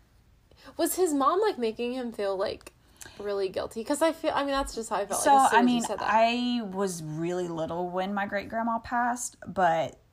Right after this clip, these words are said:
Speaker 2: my, I know my grandma and her never got along, ever. And I don't, I don't know why. I mean, they never told me exactly,
Speaker 1: Mm-hmm.
Speaker 2: but I guess,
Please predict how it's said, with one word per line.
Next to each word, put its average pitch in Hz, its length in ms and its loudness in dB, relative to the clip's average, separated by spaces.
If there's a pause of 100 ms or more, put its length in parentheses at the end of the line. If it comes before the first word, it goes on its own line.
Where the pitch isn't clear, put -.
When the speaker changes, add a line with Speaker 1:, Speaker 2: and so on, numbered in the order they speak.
(920)
Speaker 2:
my, 196 300 0
I 196 60 2
know 190 140 2
my 165 280 0
grandma 220 600 0 (300)
and 160 220 -4
her 170 640 -2 (140)
never 165 360 -2
got 143 200 -2
along, 82 420 -8 (480)
ever. - 320 -2 (880)
And 165 280 -6
I 160 100 -4
don't, 165 440 -2 (840)
I 190 80 -4
don't 202 160 -2
know 180 100 -2
why. 156 400 -4
I 196 80 -2
mean, 165 240 -6 (120)
they 165 160 -6
never 156 420 -6
told 147 320 -10
me 190 280 -8
exactly, 220 440 0
Speaker 1:
Mm-hmm. 202 80 -4
Speaker 2:
but 196 100 4 (120)
I 165 100 -4
guess, 160 580 -4